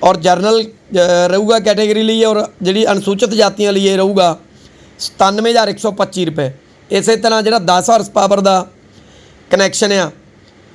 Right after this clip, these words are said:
ਉਹ, ਅ, ਉਹਦੀ ਰਾਖਵੀਂ ਕੀਮਤ ਆ ਪੰਜ ਲੱਖ ਸਤਵੰਜਾ ਹਜ਼ਾਰ ਛੇ ਸੌ ਵੀਹ ਰੁਪਏ,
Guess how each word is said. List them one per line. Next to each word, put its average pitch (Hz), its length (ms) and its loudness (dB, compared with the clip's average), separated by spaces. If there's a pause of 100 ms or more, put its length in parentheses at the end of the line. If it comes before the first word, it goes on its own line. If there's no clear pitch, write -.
(380)
ਉਹ, 240 340 2 (100)
ਅ, 180 260 2
ਉਹਦੀ 208 160 -2
ਰਾਖਵੀਂ 208 340 0
ਕੀਮਤ 220 260 -2
ਆ 240 60 4
ਪੰਜ 208 300 -2
ਲੱਖ 220 140 0
ਸਤਵੰਜਾ 202 500 0
ਹਜ਼ਾਰ 214 200 0
ਛੇ 202 240 -4
ਸੌ 208 160 -2
ਵੀਹ 190 180 -2
ਰੁਪਏ, 214 360 -2